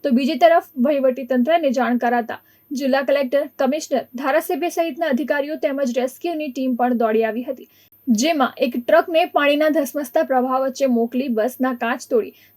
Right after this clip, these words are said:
તમામ ફસાયેલા શ્રદ્ધાળુઓને બહાર કાઢવામાં સફળતા મળી હતી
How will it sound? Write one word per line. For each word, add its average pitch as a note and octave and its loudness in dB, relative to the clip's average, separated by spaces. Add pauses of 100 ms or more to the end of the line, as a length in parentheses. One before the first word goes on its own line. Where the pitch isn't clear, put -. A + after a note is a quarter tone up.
તમામ D4+ 0
ફસાયેલા D#4+ 2
શ્રદ્ધાળુઓને C#4 -2
બહાર A#3+ -4
કાઢવામાં C4 -2 (240)
સફળતા D#4+ 2
મળી A#3+ 0
હતી B3+ -14